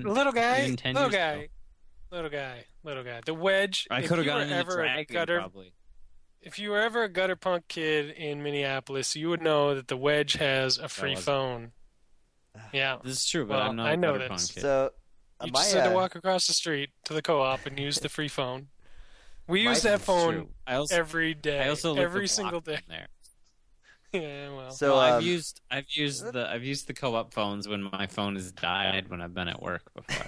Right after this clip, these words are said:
Speaker 2: I've done that.
Speaker 3: <laughs> I love
Speaker 1: That's
Speaker 3: this
Speaker 1: pretty
Speaker 3: talk
Speaker 1: sweet.
Speaker 3: about, uh, you guys using phones, but let's get back to me. Do you guys remember
Speaker 1: What?
Speaker 3: my
Speaker 2: Yeah, what
Speaker 3: first,
Speaker 2: is
Speaker 3: do you guys remember my first
Speaker 2: your
Speaker 3: cyclocross bike?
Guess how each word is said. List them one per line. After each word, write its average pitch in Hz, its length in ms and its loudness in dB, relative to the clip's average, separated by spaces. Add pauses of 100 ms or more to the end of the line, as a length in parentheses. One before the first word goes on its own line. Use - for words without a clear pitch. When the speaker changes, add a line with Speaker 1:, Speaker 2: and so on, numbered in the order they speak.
Speaker 2:
I've 95 120 -12
done - 100 -12 (100)
that. - 140 -14 (500)
Speaker 3:
<laughs> - 240 -20 (260)
I 120 100 -4
love 208 180 0
Speaker 1:
That's 147 160 -2
Speaker 3:
this 127 80 0
Speaker 1:
pretty 160 160 -10
Speaker 3:
talk 139 160 2
Speaker 1:
sweet. 143 100 -6
Speaker 3:
about, 104 320 -2
uh, 98 260 -4
you 104 120 -12
guys 101 260 -8
using 101 320 -12
phones, 104 340 -10
but 156 140 -12
let's 240 160 -8
get 151 220 -6
back 117 240 0
to 101 120 -10
me. 92 440 -14 (460)
Do 127 80 -12
you 143 40 -8
guys 190 180 0
remember 135 340 0
Speaker 1:
What? 285 100 2
Speaker 3:
my 110 140 0
Speaker 2:
Yeah, 123 120 0
what - 140 2
Speaker 3:
first, 131 160 0
Speaker 2:
is 127 160 -4 (380)
Speaker 3:
do - 40 -18
you 113 40 -12
guys 139 180 -2
remember 135 180 -4
my 120 180 0
first 131 300 2
Speaker 2:
your 131 120 2
Speaker 3:
cyclocross 147 460 -6
bike? 160 280 -8